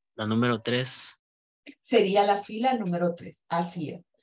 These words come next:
Speaker 2: Colocamos en este caso, miren, el valor número tres, vamos a colocar punto y coma y seguimos trabajando con uno, donde ve-, él va a buscar una coincidencia.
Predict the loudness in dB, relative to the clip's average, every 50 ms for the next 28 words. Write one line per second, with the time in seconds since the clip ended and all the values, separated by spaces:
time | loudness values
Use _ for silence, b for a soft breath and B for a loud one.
0 | b b b b _ _ 0 2 2 2 4 2 2 2 2 0 0 2 0 0
1 | 0 0 -2 -6 -2 0 2 2 2 0 -2 -4 -2 -2 -2 -2 -2 -2 -4 -4
2 | -4 -2 -2 -2 -2 -4 -6 -8 -8 -10 -6 -4 -4 -4 -4 -4 -2 0 2 2
3 | 2 0 -2 -6 _ _ _ _ _ _ _ _ _ -6 0 0 2 2 2 -2
4 | -4 -8 -8 -6 -4 -4 -4 -4 -2 -2 -2 -2 -2 -6 _ -10 -10 -8 -6 -6
5 | -6 -6 -4 -4 -2 -2 -2 -4 -4 -6 -8 -8 _ _ _ _ _ _ _ -2
6 | 0 2 2 0 -2 -4 -4 -2 -2 0 0 -2 -4 -4 -4 -6 -4 -2 -2 0
7 | 0 -2 -2 -2 -4 -6 -4 -2 -4 -4 -2 -2 -4 -4 -4 -4 -4 -2 -2 -2
8 | -2 -4 -10 -12 _ _ _ _ -6 -4 -2 -2 0 2 2 2 2 0 -2 0
9 | 0 0 0 0 -2 -6 -6 -4 -4 -4 -2 -4 -4 -8 -4 2 4 4 4 4
10 | 2 -2 -4 -4 -4 -6 -10 _ _ _ -20